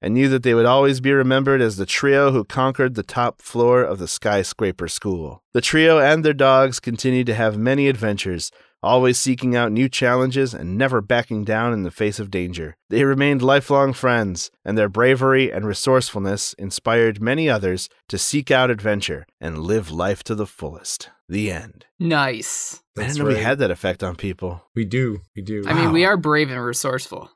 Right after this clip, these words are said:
Speaker 3: We are very brave and resourceful.
Speaker 1: <laughs>
Speaker 3: It must be true. It said so in the story.
Speaker 1: Yep, twice even. Like, the spies in the, in the facility were so impressed with our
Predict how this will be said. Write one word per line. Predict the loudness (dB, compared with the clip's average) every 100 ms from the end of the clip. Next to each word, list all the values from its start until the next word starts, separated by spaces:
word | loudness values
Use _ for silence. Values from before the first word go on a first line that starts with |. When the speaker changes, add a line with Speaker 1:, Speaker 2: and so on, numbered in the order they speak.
| -4
Speaker 3:
We | 0 2
are | 2
very | 2 2 2
brave | 0 0 0 -2
and | -4
resourceful. | -4 -2 -4 -6 -10 -12 -14 -14
Speaker 1:
<laughs> | -12 -8 -4 -2 -2 -2 -2 -6 -6 -14 -14 -20 -8 -2
Speaker 3:
It | 2
must | 4 4
be | 0
true. | -2 -2 -2 -4
It |
said | -4 -6 -4
so | -4
in | -4
the |
story. | -8 -6 -2 -2 -2 -6 -4
Speaker 1:
Yep, | -2 -2
twice | -2 0 0 0 -6 -4 -2
even. | -2 -2 -6 -8 -2
Like, | -2 0
the | -2
spies | -2 -2 0 2 4 4 2 -4 -8 -12 -12
in | -8 -4 -4
the, | -4
in | -4
the | -6
facility | -6 -6 -2 0 2 2
were | 0
so | -2 0 2
impressed | 2 0 -4 -2 0 0 -6 -12 -12
with | -6
our | -4 -4